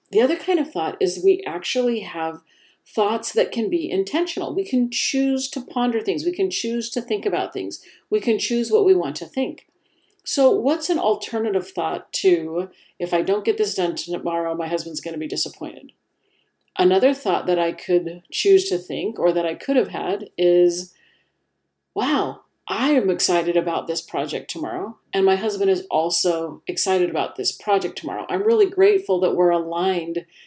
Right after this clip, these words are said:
in the things that energize and make us happy." If I had that thought, what would the fallout or the consequences or the connections be for the rest of the C T F A R model? If I had the thought,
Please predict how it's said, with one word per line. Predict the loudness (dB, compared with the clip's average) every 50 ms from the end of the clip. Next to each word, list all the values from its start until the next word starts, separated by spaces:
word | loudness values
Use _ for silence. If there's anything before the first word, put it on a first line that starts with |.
| _ _ _
in | 2 4 4
the | 4 4
things | 2 0 2 2 4 4 4 4 2 0 -2 0
that | 2 2 2 2 0 -2
energize | -2 0 0 0 0 0 -2 -2 -2 -2 -4 -4
and | -6 -6 -8
make | -8 -10 -8
us | -8 -6 -6
happy." | -6 -10 -10 -12 -16 -16 -16 _ _ _ _ _ _ _ _ _ _ _ _ _ _ _ _ _ _
If | 2 2 4 4
I | 2 2
had | 2 0 0 -2 -2 -2 -2 -4
that | -2 -2 -2 -2 -4 -6
thought, | -10 -12 -12 -10 -6 -6 -6 -6 -6 -8 -14 -20 _ _ _ _ _ _ _ _ _ _
what | -6 -4 -2 0 0 2 0 0 0 0
would | 0 0 0 2
the | 0 -4
fallout | -6 -6 -6 -2 0 0 0 0 -2 -4 -4
or | -4 -6
the | -6
consequences | -8 -8 -6 -6 -4 -4 -4 -6 -6 -8 -8 -6 -6 -6 -6 -6 -6
or | -4 -4 -4
the | -4 -6
connections | -10 -8 -4 -2 0 0 -2 -2 -4 -6 -6 -6 -8 -4
be | -2 -2 -2 -2
for | -2 -4 -4 -4
the | -2 -2
rest | -4 -4 -4 -2 -4 -2
of | -2
the | -2 -2
C | -2 -2 0 -2 -2
T | -2 -4 -8 -8 -10 -10 -8 -8
F | -8 -8 -6 -8
A | -8 -6
R | -6 -6
model? | -4 -2 -2 -2 -4 -4 -8 -14 _ _ _ _ _ _ _ _ _ _ _ -20 _ -6
If | -4 0 2
I | 2
had | 2 2 0 0 0
the | 0 0
thought, | 2 2 2 4 4 2 0 -2